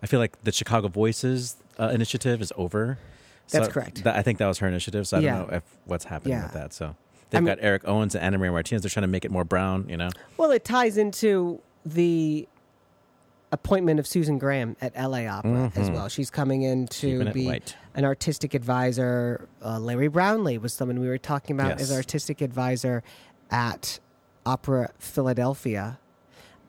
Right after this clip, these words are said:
Speaker 2: I'm all for this, because if you're in one of those programs, and,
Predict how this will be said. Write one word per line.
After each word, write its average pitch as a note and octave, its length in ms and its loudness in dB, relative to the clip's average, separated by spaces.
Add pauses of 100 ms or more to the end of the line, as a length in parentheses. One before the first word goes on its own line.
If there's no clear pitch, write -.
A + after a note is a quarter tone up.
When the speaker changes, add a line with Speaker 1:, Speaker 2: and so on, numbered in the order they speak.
(100)
Speaker 2:
I'm B3+ 260 4
all A3 220 2
for A#3 260 2
this, - 420 -8 (280)
because G3+ 320 2
if G#3+ 100 0
you're C4+ 200 0
in G3+ 240 0
one G#3 140 4
of G3+ 100 2
those F3 180 2
programs, G3 760 0
and, D#3 260 0